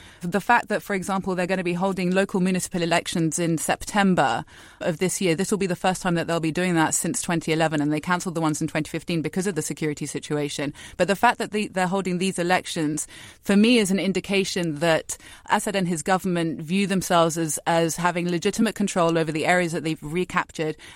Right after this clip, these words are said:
and that they're presenting a platform for people on a very local level to participate politically. Now, the question, obviously, is whether or not those that were in former opposition areas will participate or if they'll boycott.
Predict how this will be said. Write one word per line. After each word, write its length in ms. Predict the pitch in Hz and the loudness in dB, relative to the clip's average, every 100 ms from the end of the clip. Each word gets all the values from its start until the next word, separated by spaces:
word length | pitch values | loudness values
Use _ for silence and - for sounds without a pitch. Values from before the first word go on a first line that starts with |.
| - | 0
and 320 | 180 180 175 | 2 4 0
that 340 | - 185 - - | 2 0 2 -4
they're 260 | 160 180 180 | -2 2 2
presenting 640 | - 190 208 214 214 190 185 | 2 2 2 0 0 0 0
a 80 | 175 | -4
platform 800 | - 233 220 - 202 175 160 165 - - | -2 2 2 0 -4 -2 -2 -4 -10 -10
for 160 | 196 | -6
people 480 | 180 208 208 196 180 | -4 -4 -2 0 0
on 120 | 175 180 | 2 0
a 60 | |
very 260 | 170 196 185 | 2 2 2
local 340 | 185 190 190 | 0 -2 -2
level 260 | 175 160 156 | -2 -2 -4
to 140 | - | -8
participate 640 | - 175 - 202 185 175 - | 0 -2 0 -6 -2 -4 -2
politically. 680 | 175 190 - 147 156 131 - - - | -2 0 -2 -4 -4 -6 -8 -12 0
Now, 80 | 185 | 2
the 100 | 190 | 4
question, 340 | 233 - 202 | 2 2 -4
obviously, 340 | 185 185 185 | -4 -4 -4
is 120 | 175 165 | -4 -2
whether 160 | 175 175 | 0 0
or 60 | |
not 220 | 175 165 - | 0 -2 0
those 240 | 185 170 | -2 -2
that 100 | 185 | -2
were 100 | 175 | -2
in 80 | 160 | -4
former 300 | 190 170 160 | -4 -2 -2
opposition 420 | 170 - 180 185 | -4 -4 -4 -4
areas 340 | 156 170 160 147 | -2 -2 -2 2
will 160 | 226 | 0
participate 580 | 233 170 - 160 - 160 | 2 0 0 -6 -4 -2
or 160 | 151 165 | 0 -2
if 100 | 160 | -2
they'll 140 | 156 | -4
boycott. 600 | 139 180 - 151 147 - | -2 -4 -2 -2 -2 -6